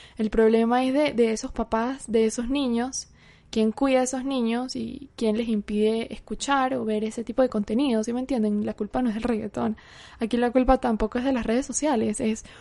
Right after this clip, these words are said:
un llamado a que seamos muy conscientes de también despertar y, y conocer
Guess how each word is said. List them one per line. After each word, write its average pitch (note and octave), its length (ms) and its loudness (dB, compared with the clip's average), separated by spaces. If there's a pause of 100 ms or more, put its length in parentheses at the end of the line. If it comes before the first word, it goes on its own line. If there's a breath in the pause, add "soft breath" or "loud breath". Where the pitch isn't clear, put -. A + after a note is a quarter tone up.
(220 loud breath)
un B3+ 140 0
llamado C#4 260 4
a D4+ 60 2
que C#4 100 -2
seamos A#3 320 0
muy C#4 160 0
conscientes C#4+ 720 -2 (600 loud breath)
de B3+ 120 6
también A#3 260 4
despertar A#3+ 840 2 (100)
y, D4 200 -6
y C4+ 80 0
conocer A3+ 760 0